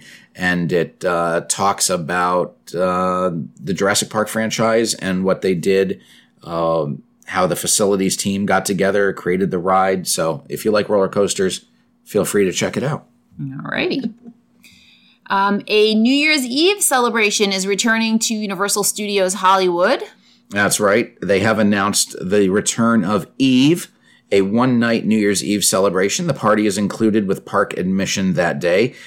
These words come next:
Speaker 1: and it is a party that only Hollywood could pull off.
Speaker 2: Mm-hmm.
Speaker 1: Uh, you have three live entertainment areas until two A M, uh, Latin Beats, which is Latin favorites near Jurassic World The Ride, Electric New Year, which is electronic dance music at Springfield, U S A,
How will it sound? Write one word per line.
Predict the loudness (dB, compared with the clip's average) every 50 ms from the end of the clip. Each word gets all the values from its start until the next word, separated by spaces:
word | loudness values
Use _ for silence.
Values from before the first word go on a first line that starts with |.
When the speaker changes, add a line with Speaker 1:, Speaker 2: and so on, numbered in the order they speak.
| -20 -10 -4
Speaker 1:
and | 0 2
it | 2 2
is | 2 2 2
a | 0
party | 0 -2 -4 -2 0 0 2 2 0 0 -2 -6 _ _ _ _ _ _
that | 0 0 0 -2 -2 -2
only | 0 2 2 4 2 2
Hollywood | 0 -2 -2 0 0 0 0 0 0 -2 -2 -4
could | -6 -8 -8
pull | -4 -2 -2 0 0
off. | 0 0 -2 -4 -6 -12 -16 -16 -6 -2 0
Speaker 2:
Mm-hmm. | 0 0 0 -4 -4 -2
Speaker 1:
Uh, | 0 2
you | 4 4 4 4
have | 4
three | 2 0 -2 -2 0
live | 2 2 2 2 2 0
entertainment | 0 0 0 -2 0 0 0 2 2 0 0 0
areas | 2 2 4 4 4 2 2 0
until | -2 -4 -4 -4
two | -2 -2 0 2 4 4
A | 4 4 4
M, | 2 2 0 0 -2 -6 -10 -20 -20 -20 -20 _ -10
uh, | -4 -2 0
Latin | 2 2 2 2 2 2 0
Beats, | 2 2 2 2 2 0 -2 -2
which | -2 -4
is | -4 -2 0
Latin | 0 0 0 0 -2
favorites | -2 0 2 2 2 0 -2 -4 -4
near | -4 -4 -4
Jurassic | -2 -2 0 0 0 0 -2 -4 -4
World | -2 0 0 0 0
The | -2 -2
Ride, | 0 2 4 4 4 4 2 0 -2 -8 -20 -20 -20 _ -2
Electric | 0 2 2 2 0 0 -4 -2 0
New | 0 2 2
Year, | 4 4 4 4 4
which | 2 2 0 -2
is | -4 -4
electronic | -2 -2 -2 -2 -2 -2 -2 0 -2 -2 -4
dance | -4 -2 -2 -2 -2 -2
music | 0 0 0 0 0 -2 -2
at | -2 -2
Springfield, | -2 -2 -2 -4 -4 -2 0 -2 0 0
U | 0 -2 0
S | 0 0 2
A, | 2 4 4 2 2 0